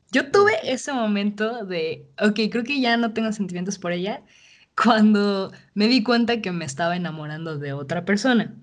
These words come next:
Speaker 1: De aquí viene mi pregunta. ¿Tú
Speaker 2: Ujú.
Speaker 1: crees que un clavo saca otro clavo?
Speaker 2: Sí, güey, claro que
Speaker 1: Ah,
Speaker 2: sí.
Speaker 1: güey, ¿verdad que sí? Yo también digo que súper sí. Y no sé por qué la gente lo tiene en connotación tan mala de que si, si estás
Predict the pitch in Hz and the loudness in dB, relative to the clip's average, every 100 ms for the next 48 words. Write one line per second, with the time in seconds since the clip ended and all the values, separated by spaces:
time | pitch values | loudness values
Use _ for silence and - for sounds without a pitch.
0 | - 147 135 165 170 170 175 185 220 254 | -10 -6 -4 -2 -2 0 2 6 8 6
1 | 208 170 139 - - - - - 233 339 | 4 0 -4 -18 -20 -20 -20 -6 2 2
2 | - 294 339 - 285 285 277 233 226 240 | 2 0 0 -2 -2 -2 2 4 4 4
3 | 294 311 - 208 208 247 220 233 226 185 | 0 -6 -6 -6 -6 -8 -4 -4 0 4
4 | 170 175 180 180 180 170 147 120 110 - | 6 6 6 4 2 0 -2 -4 -8 -8
5 | 123 131 143 147 151 151 131 - 123 220 | -6 -4 -4 -6 -8 -8 -10 -10 2 4
6 | 226 156 269 302 285 285 311 - - - | 6 4 0 -2 -2 -4 -4 -8 -14 -2
7 | - 302 311 311 240 - 262 359 370 427 | 0 2 -2 -6 -10 -12 -8 -8 -2 -2
8 | 403 392 269 403 - 440 - 247 247 262 | 0 -2 2 0 2 2 2 0 -2 -4
9 | 277 277 285 311 330 349 370 370 370 359 | -8 -6 -4 -4 -4 -6 -4 -4 -4 -4
10 | 330 339 294 220 254 285 311 285 220 - | -8 -6 -6 -4 -2 -2 -2 -2 -2 -4
11 | 190 208 208 233 240 214 262 214 190 185 | -2 0 0 2 2 2 2 0 -2 -10
12 | 175 - _ - _ _ - 226 220 - | -12 -16 _ -20 _ _ 0 2 2 2
13 | 240 226 226 247 262 | 6 6 4 2 2